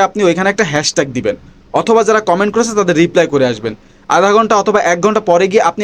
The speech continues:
আবার কমেন্টটা চেক করবেন, নতুন করে কারা কমেন্ট করছে তাদের কমেন্টে রিপ্লাই করবেন। Then আধা ঘন্টা এক ঘন্টা পরে যদি আপনার ওই যে হ্যাশট্যাগ যদি প্রথমটা মেরে থাকেন পাঁচ মিনিট পরে, তো আধা ঘন্টা এক ঘন্টা পরে হ্যাশট্যাগ আবার মারা লাগবে না। আপনি একদিন দুই দিন পরে যে একটা হ্যাশট্যাগ মারেন, কিন্তু আধা ঘন্টা এক ঘন্টা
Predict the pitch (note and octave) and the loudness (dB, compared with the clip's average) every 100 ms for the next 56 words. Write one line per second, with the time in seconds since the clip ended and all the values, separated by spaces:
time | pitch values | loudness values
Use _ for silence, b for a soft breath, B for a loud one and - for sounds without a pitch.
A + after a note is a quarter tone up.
0 | F3 F#3 A3 - F3+ F3 F3 E3+ D#3+ D#3 | 0 2 2 2 0 0 0 0 2 2
1 | D3 E3+ F#3 G#3 G3 F3 C#3+ C#3 C3 B2+ | 2 -2 -2 2 2 2 -2 0 0 -2
2 | B2+ A#2+ B2 A2+ B B F#3 G3+ A3 G#3 | -4 -4 -6 -8 B B 0 2 2 0
3 | G#3+ G#3+ F#3 F#3+ G3+ D#3+ C3+ A2+ G2 - | 2 2 0 2 0 2 -2 -2 -6 -10
4 | b D#3+ G#3 - E3 G3+ G#3+ G#3 F3+ G3+ | b -2 -2 -2 -2 0 0 0 0 0
5 | G#3 G#3 G3 F#3+ F#3+ G#3 G3 G#3 G#3 F#3+ | 0 2 2 2 2 2 2 0 0 2
6 | E3+ F#3 - D#3 E3+ G#3 F#3 G3 G3+ E3+ | 2 0 -2 -4 -2 -2 0 2 2 0
7 | F3+ G#3 F#3+ G3 G#3+ F#3+ E3 D#3 - F3+ | 0 0 2 2 0 0 -2 -4 -4 -4
8 | F3 F#3 F#3 D3+ E3 G#3+ B B A3 G3+ | -2 -4 -2 0 0 -2 B B 0 2
9 | G#3+ G#3+ G3+ F#3+ F#3+ G3 G3 - - D#3+ | 2 2 0 0 0 0 -2 -4 -12 -8
10 | E3+ F#3+ F3 E3 E3+ D#3 D3+ C3+ A2 A#2+ | -2 0 2 2 2 2 2 0 -2 -4
11 | B2+ F3 G3 G3 A3 F#3 F3+ F3+ F3+ G#3 | -4 -2 -2 0 0 2 0 0 0 2
12 | A3+ G#3+ F3 E3+ D#3 C3+ B2+ B2+ D#3 E3+ | 0 0 -4 -4 -2 0 0 0 0 2
13 | C4 - B B D#3 F3+ F#3+ F#3 F3 F3 | 0 -2 B B 0 2 2 0 0 0